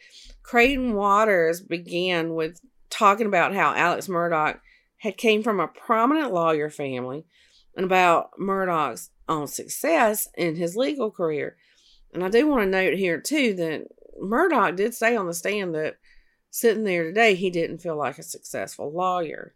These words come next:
just because how everything has came about. Well, then they moved on to Murdoch's behavior at the hospital after Paul's boat crash.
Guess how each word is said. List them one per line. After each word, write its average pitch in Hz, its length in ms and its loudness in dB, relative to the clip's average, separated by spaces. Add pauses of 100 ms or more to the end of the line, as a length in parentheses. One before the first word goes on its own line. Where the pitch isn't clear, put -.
just - 160 -12
because 170 280 -10
how 135 160 -2
everything 139 560 -8
has 135 340 -12
came 135 240 -8
about. 127 480 -6 (1080)
Well, 160 100 -6
then 240 240 6
they 294 140 4
moved 233 280 4
on 175 200 2
to 170 60 0
Murdoch's 170 480 0
behavior 175 480 -6
at 110 100 -6
the - 60 -14
hospital 220 800 2
after 160 220 -8
Paul's 156 460 -4
boat 185 400 -2
crash. 147 500 -4